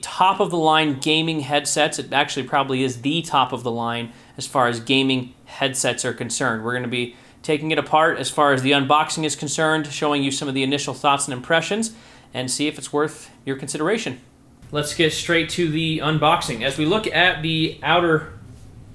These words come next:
box, we can see it's actually pretty premium.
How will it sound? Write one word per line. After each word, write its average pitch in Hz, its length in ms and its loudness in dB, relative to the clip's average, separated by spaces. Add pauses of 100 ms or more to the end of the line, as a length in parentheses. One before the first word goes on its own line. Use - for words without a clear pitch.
(100)
box, 143 520 0
we 143 100 -6
can 143 100 -8
see 160 180 0
it's 151 120 -2
actually 165 300 0
pretty 165 200 0
premium. 165 480 2